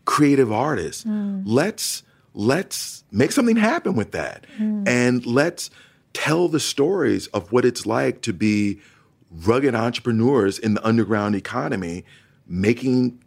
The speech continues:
Speaker 1: things happen
Speaker 2: Mm.
Speaker 1: where we are." And those are captivating stories. And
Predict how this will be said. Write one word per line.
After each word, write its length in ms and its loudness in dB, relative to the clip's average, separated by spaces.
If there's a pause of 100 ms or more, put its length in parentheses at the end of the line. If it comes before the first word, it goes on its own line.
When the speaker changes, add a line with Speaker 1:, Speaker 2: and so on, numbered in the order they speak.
(100)
Speaker 1:
things 240 2
happen 600 -4 (380)
Speaker 2:
Mm. 320 -10
Speaker 1:
where 180 6
we 280 2
are." 340 -4 (460)
And 420 2
those 240 2
are 80 -2
captivating 760 0
stories. 640 -4 (320)
And 340 2